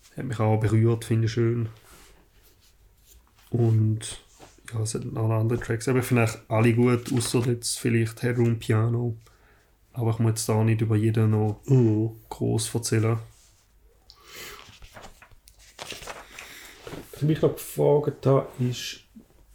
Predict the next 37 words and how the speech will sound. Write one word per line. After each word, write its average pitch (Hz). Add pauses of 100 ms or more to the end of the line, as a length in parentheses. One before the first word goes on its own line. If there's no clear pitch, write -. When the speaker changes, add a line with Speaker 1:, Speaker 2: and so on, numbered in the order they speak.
(320)
Speaker 2:
das 131
ist -
jetzt 151
das -
wievielte 151
Album? 120 (1000)
Kann 127
man 123
Speaker 1:
Oh, 120
Speaker 2:
das 113
Speaker 1:
das 135
Speaker 2:
sagen, 120
Speaker 1:
weiß 120
Speaker 2:
oder 117
Speaker 1:
ich 117
Speaker 2:
ist 131
das 117
so 127
Speaker 1:
nicht. 120
Speaker 2:
mit -
dieser 120
Plattform 120 (600)
Speaker 1:
Also 120
das 113
Ding 151
ist, 151
Speaker 2:
Dann 120
machen 123
wir 131
das 113
dort -
schon 139
so. 139
Speaker 1:
mittlerweile 135
hat's 120
jetzt 117
alle 127